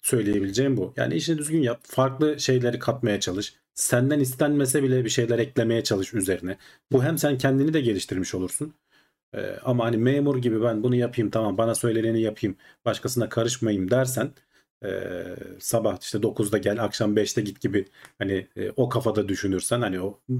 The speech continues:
zaten yazılım işlerinde artık iyice esnek saatler falan olmaya başladı ama hani o böyle hep böyle kendini sınırlarsan, e, o zaman ilerleyemezsin. Tamam, belki,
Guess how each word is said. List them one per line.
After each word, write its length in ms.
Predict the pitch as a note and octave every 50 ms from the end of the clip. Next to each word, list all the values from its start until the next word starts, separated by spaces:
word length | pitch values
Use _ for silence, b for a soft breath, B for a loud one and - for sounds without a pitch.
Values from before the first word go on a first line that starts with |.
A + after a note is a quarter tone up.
| A#2 - B2 B2 B2+ - B2+
zaten 380 | G#2 G#2+ G#2 - G#2+ G2 F#2+ - B B _ -
yazılım 300 | A2 G#2 G2+ G#2 G#2+ G#2
işlerinde 340 | G2 - A2+ G2+ G#2 G2+
artık 240 | G2+ G2+ G2+ - -
iyice 240 | A2 G2 F#2+ G2+ A2
esnek 320 | G2+ F#2 - - G#2 F#2+
saatler 420 | - - G#2 G#2 G#2 - G#2+ G2+ G2
falan 220 | - A2 G#2+ G#2
olmaya 260 | G2+ F#2+ F2+ F2 E2+
başladı 300 | E2+ E2+ - - G#2+ C3 F3+
ama 160 | F3 - - B B B B B B B B
hani 120 | A2+ A2+
o 140 | B2 B2+ B2+
böyle 180 | B2 B2+ B2+ C3+
hep 180 | C#3+ C#3 -
böyle 140 | C3+ B2 B2
kendini 360 | B2 B2+ A#2 A2+ A2+ A#2+ A#2+
sınırlarsan, 680 | - - - B2+ B2 B2+ C3 C3 A#2 - - - F3+ F#3 b b b b b b b b b -
e, 100 | - - - -
o 100 | D3+ C3+
zaman 240 | B2 C3 D#3+ F3+ -
ilerleyemezsin. 760 | F3+ E3 E3+ E3 E3 E3+ F3 E3+ D3+ A2+ G2 - - - F#2+
Tamam, 280 | - C3+ C3 A#2 G#2 A2+
belki, 420 | B2 B2 B2 B2+ C3 A#2+ B2+ -